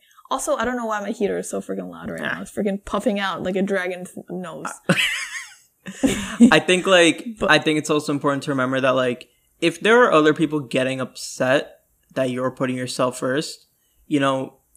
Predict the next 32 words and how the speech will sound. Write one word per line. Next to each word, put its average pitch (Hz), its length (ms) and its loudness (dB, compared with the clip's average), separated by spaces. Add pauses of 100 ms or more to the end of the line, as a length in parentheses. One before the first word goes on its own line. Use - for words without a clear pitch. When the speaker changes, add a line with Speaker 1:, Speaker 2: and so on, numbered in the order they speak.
(180)
Speaker 2:
it's, - 340 -4 (100)
like, 180 220 0
obviously 196 380 2
you 156 180 0
can 214 160 -2
get 170 160 4
upset 139 340 0
with 143 140 -2
them, 185 200 0
but 135 120 2
it's, 131 180 -4
like, 135 380 -2 (340)
understand 180 640 0
that 139 500 0
they, 147 180 2 (140)
they 156 120 2
don't 226 240 0
get 131 180 2
it, - 300 -4
you 143 140 -10
know, 123 320 -8
like, 123 340 -8
they 147 160 2
don't 190 420 -4
understand 139 800 -4
why 123 200 -2
you're 127 140 -6
doing 127 280 -6
what 131 180 -2
you're 127 120 -2
doing, 135 360 -4
because 135 460 -4